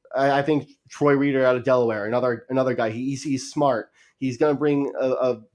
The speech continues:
like, he's, he's gonna bring those, those intangibles into camp that, um,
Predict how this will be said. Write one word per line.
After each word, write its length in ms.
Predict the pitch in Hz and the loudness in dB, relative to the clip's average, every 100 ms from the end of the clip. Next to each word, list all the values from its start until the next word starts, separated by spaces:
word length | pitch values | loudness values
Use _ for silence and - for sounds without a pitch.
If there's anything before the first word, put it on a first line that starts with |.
| 107 | -8
like, 180 | 123 117 | -8 -6
he's, 160 | 143 | -4
he's 240 | 185 185 170 | -2 -2 -2
gonna 160 | 202 | -2
bring 180 | 185 185 | 0 2
those, 300 | 175 156 156 _ _ _ - | 4 2 0 _ _ _ 2
those 240 | 147 143 | 2 2
intangibles 800 | 160 156 156 147 139 117 101 - | 0 -2 -2 -4 -4 -8 -8 -6
into 140 | 120 | -8
camp 320 | 117 123 104 - _ | -6 -8 -8 -12 _
that, 240 | 123 117 - | -4 -4 -4
um, 380 | 113 107 107 | -6 -6 -8